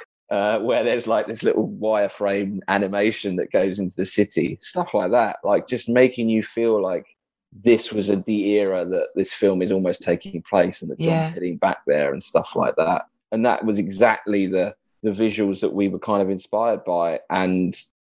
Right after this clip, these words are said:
Speaker 1: wanted to feed into the sound of it and the music of it and all that kind of stuff, and have every one of those creative elements used, like, to their full to create this experience that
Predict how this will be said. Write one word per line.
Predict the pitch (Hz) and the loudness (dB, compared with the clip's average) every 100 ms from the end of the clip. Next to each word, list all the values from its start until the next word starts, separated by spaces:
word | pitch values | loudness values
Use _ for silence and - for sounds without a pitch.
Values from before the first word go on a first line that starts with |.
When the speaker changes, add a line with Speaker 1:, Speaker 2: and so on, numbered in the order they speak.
| _ _ | _ _
Speaker 1:
wanted | 110 104 95 | 0 0 -2
to | 101 | -10
feed | - 107 104 | -2 0 2
into | 101 101 98 | 0 -2 -4
the | 90 | -8
sound | - 110 139 | -2 0 2
of | 101 | 0
it | 82 - | -2 -4
and | 87 | -2
the | |
music | 92 117 110 87 | 2 4 2 -2
of | 95 | -4
it | 95 - | -4 0
and | |
all | 110 110 | 2 2
that | - | 0
kind | - - | -8 -12
of | - | -10
stuff, | - 82 - - | -2 -2 -2 -6
and | - 95 | -6 -4
have | 113 110 | -4 0
every | 123 110 113 | 0 0 -2
one | 110 113 | 0 0
of | 107 | 0
those | 101 98 | -2 -4
creative | - 110 104 98 95 | -2 2 2 2 0
elements | 101 98 95 - - | 0 0 -4 -12 -8
used, | 90 107 101 101 - - - _ _ _ | -2 2 2 0 -6 -18 -20 _ _ _
like, | - 80 | -2 -2
to | - 117 | -4 0
their | 104 98 | 2 0
full | - 113 90 80 98 - _ | -2 0 0 -2 -6 -10 _
to | 95 | -4
create | - 107 98 90 | -4 -2 -2 -2
this | 92 95 | -8 -8
experience | - - - 98 92 80 - - | -8 -8 -2 0 0 -2 -6 0
that | 85 | 2